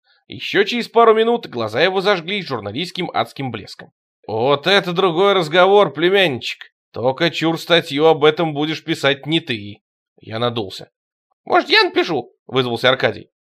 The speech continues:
«Радгео!» снова взревел дядя Володя. «Тащишь им компромат, как пидорас горбатый, тащишь!» обиженно начал я. «Твои сексуальные похождения меня не интересуют», заявил дядя Володя. «А мог бы поинтересоваться.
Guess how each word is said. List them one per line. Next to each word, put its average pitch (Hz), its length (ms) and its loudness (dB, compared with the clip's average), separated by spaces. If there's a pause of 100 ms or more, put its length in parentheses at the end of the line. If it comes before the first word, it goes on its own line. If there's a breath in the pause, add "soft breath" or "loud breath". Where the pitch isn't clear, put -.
(140)
«Радгео!» 175 2000 6 (360)
снова 131 360 0
взревел 123 340 2
дядя 120 220 0
Володя. 117 360 2 (380)
«Тащишь 190 640 6
им 180 180 -2
компромат, 175 640 4
как 170 220 0
пидорас 160 420 4
горбатый, 156 540 4
тащишь!» 156 800 2
обиженно 131 500 -4
начал 131 320 0
я. 131 320 2 (360)
«Твои 156 400 4
сексуальные 175 800 4
похождения 147 720 2
меня 143 280 2
не 170 280 2
интересуют», 170 840 -2 (100)
заявил 104 400 -6
дядя 104 200 -6
Володя. 101 340 -2 (220)
«А 117 140 0
мог 208 160 4
бы 135 120 0
поинтересоваться. 151 880 0